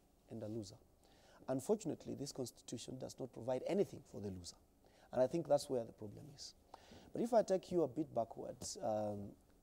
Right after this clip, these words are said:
you will quickly note that in twenty ten, most of the, most of the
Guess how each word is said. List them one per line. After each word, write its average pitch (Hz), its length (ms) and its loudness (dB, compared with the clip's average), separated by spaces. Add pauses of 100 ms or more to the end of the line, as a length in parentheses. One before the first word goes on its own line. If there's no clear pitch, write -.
(160)
you 135 180 2
will 135 380 2 (240)
quickly 226 340 -4
note 170 380 -2
that - 140 -6
in 123 100 -2
twenty 190 380 -2
ten, 113 340 -4 (1040)
most 233 300 2
of 196 260 4
the, 135 400 4 (840)
most 196 420 0
of 143 300 0
the 127 100 0